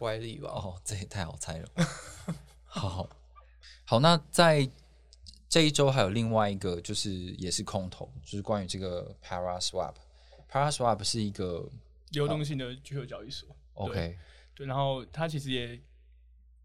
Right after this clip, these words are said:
Speaker 3: 存在了大概两三年的时间，然后在近期它就在它的推特上面有隐隐约约说：“哎，我要发空投了。”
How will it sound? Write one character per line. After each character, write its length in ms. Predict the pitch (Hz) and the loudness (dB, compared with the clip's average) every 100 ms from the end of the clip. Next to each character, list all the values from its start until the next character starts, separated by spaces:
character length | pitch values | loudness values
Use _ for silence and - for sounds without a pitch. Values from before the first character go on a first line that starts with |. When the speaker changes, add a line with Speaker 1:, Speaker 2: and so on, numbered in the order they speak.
| - | -16
Speaker 3:
存 240 | - 131 | -2 0
在 140 | 135 143 | 2 0
了 60 | 123 | 2
大 80 | |
概 80 | 131 | 2
两 140 | 131 120 | 0 -4
三 200 | 127 123 | -6 -6
年 140 | 120 | -8
的 40 | |
时 160 | 127 110 | -10 -10
间， 280 | - - 131 | -12 -14 -6
然 100 | 127 | -2
后 80 | 139 | 0
在 140 | 156 | 0
近 220 | 151 180 | 0 0
期 180 | 135 127 | -2 -2
它 100 | 120 | -4
就 80 | 135 | -4
在 100 | 127 | -2
它 60 | 127 | -2
的 80 | 113 | -2
推 200 | - 120 | -2 -2
特 140 | 127 | -2
上 140 | 117 120 | -4 -6
面 120 | 113 | -8
有 200 | 110 - - - - - - | -10 -12 -16 -20 -20 -20 -6
隐 120 | 143 | 2
隐 160 | 151 | 2
约 160 | 135 131 | 4 2
约 160 | 135 131 | 2 0
说 300 | - 120 123 | 0 -2 -2
：“哎， 160 | 127 151 - - - - | -4 -6 -6 -18 -20 -10
我 100 | 123 | -2
要 100 | 127 | 0
发 180 | 139 120 | 2 2
空 160 | 120 117 | 0 -6
投 200 | - | -10
了。” 100 | 104 | -12